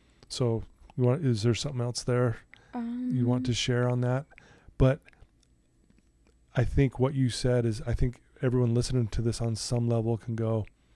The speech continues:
Speaker 1: "I get it, 'cause I've been there too, where I just did not feel good enough."
Speaker 2: Right.
Speaker 1: You know?
Speaker 2: And I love what you said, 'cause it is a belief system. It's a story that we tell ourselves, and our brains are so smart, and it will look for that evidence.
Speaker 1: Yeah.
Speaker 2: And it will tell you that you're correct.
Speaker 1: Yep,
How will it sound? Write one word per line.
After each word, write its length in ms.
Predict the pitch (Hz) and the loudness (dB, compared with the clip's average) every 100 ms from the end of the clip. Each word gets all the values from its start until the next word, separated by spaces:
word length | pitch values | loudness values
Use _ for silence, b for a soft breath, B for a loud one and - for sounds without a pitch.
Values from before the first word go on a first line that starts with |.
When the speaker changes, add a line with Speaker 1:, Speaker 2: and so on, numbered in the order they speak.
| b b b b 120 | b b b b -8
Speaker 1:
"I 80 | |
get 220 | 107 123 120 | 0 2 2
it, 160 | - | 0
'cause 180 | - 113 | -6 -4
I've 180 | 117 107 | -2 0
been 140 | 117 | 2
there 160 | 117 110 | 2 0
too, 280 | - 117 113 | 0 2 2
where 120 | 110 | 0
I 80 | 113 | -2
just 300 | 110 - 117 | -6 -8 -10
did 160 | 117 | -8
not 200 | 117 127 | -8 -10
feel 180 | - 120 | -8 -8
good 220 | 110 117 | -6 -6
enough." 340 | 120 107 - - _ - | -6 -10 -14 -20 _ -4
Speaker 2:
Right. 320 | 220 269 - _ - | -2 -2 -6 _ -4
Speaker 1:
You 120 | 117 | 0
know? 240 | 113 120 - _ - | 2 0 -4 _ -4
Speaker 2:
And 100 | 254 | -2
I 40 | 240 | 0
love 180 | 240 | 2
what 140 | 240 - | 2 0
you 60 | |
said, 280 | 233 240 233 | -2 -2 -2
'cause 120 | 226 | -4
it 120 | 233 233 | -4 -2
is 140 | 254 | -2
a 60 | 247 | -4
belief 260 | 226 226 | -6 -8
system. 380 | - 208 - 208 | -8 -8 -8 -8
It's 140 | 202 | -8
a 60 | 214 | -6
story 520 | - - 226 220 208 - | -4 -2 -2 -2 -4 -8
that 200 | 220 - | -8 -6
we 100 | 214 | -6
tell 160 | 214 | -6
ourselves, 500 | 208 214 220 202 214 | -6 -6 -6 -6 -6
and 80 | 214 | -6
our 120 | 214 | -4
brains 240 | 214 233 226 | -2 -2 -4
are 60 | |
so 340 | - - 233 226 | -6 -2 0 0
smart, 380 | - 233 214 - | -2 -4 -4 -6
and 100 | 220 | -8
it 80 | 202 | -6
will 160 | 214 | -4
look 200 | 214 294 | -2 -4
for 100 | 302 | -4
that 140 | 247 - | -4 -4
evidence. 520 | 202 196 208 - - _ b - | -6 -6 -8 -10 -16 _ b -6
Speaker 1:
Yeah. 180 | 110 101 | -2 0
Speaker 2:
And 140 | 233 226 | 0 0
it 40 | |
will 240 | 220 220 - _ | -2 -4 -8 _
tell 160 | - 233 | -8 -2
you 120 | 240 | 0
that 100 | 247 | 0
you're 100 | 247 | -2
correct. 540 | 247 262 359 - - - | -4 -6 -6 -6 -12 -2
Speaker 1:
Yep, 280 | 113 127 | 2 2